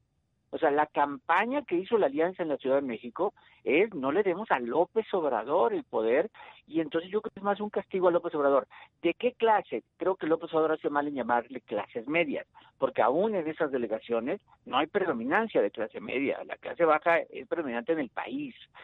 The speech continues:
Entonces, es más bien, más que clase media, clase crítica.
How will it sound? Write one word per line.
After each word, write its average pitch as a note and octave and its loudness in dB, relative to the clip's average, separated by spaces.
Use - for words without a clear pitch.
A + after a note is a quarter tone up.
Entonces, C#3+ 2
es G#3 2
más F#3+ -4
bien, F3 0
más F3 2
que - -8
clase F#3+ -6
media, E3 0
clase - -2
crítica. - -6